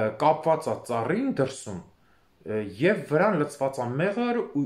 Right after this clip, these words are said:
ինչքան միջատ կա, նրան գզում են, նա գոռում է, ասում է, «Ինչ ես արել», դա ասում է, «Հաց էր գողացել, դրա համար արեցի»։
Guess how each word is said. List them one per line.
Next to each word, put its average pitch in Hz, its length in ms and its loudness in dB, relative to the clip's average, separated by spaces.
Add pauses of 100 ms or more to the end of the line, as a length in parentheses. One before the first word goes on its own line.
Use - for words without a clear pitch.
ինչքան 156 1000 0
միջատ 110 500 -6
կա, 190 160 0
նրան 156 300 0
գզում 131 320 -4
են, 170 100 -2
նա 131 120 2
գոռում 107 420 -2
է, 214 40 -2
ասում 156 220 -6
է, 143 60 -2
«Ինչ 139 80 -8
ես 113 220 -6
արել», 233 260 -4 (340)
դա 180 140 2
ասում 190 180 0
է, 190 60 0
«Հաց 175 240 0
էր 107 140 -2
գողացել, 110 420 -2
դրա 131 180 -2
համար 113 260 -4
արեցի»։ 87 420 -8